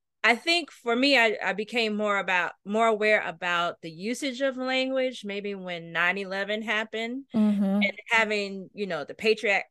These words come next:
Speaker 1: come out, and just how people said things
Speaker 2: Yeah.
Speaker 1: and worded things in order to move legislation that would harm a group of people.
Speaker 2: Yeah.
Speaker 1: Um, it really goes to show, like,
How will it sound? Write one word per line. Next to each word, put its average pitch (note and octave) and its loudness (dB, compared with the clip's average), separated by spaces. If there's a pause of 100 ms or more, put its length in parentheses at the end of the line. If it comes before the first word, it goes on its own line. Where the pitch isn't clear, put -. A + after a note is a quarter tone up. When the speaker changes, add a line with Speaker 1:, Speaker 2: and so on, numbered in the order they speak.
(100)
Speaker 1:
come G3 -4
out, F#3 2
and E3+ -8
just - -12
how C4+ 4
people A#3 -2
said G#3 4 (100)
things D#3 -8 (260)
Speaker 2:
Yeah. E3+ -8
Speaker 1:
and F#3+ -2 (100)
worded G#3+ 0
things F#3+ -6
in - -10
order F#3 -2 (140)
to F3+ -8
move G#3 0
legislation F3+ -4
that E3 -2
would E3 -4
harm E3+ -2
a E3 -10
group E3 -10
of D#3+ -8
people. D3+ -10 (200)
Speaker 2:
Yeah. F3+ -6
Speaker 1:
Um, F3 -2
it G3+ 0
really A3 8
goes G#3 2
to G#3+ -8
show, F#3+ 0
like, E3 -8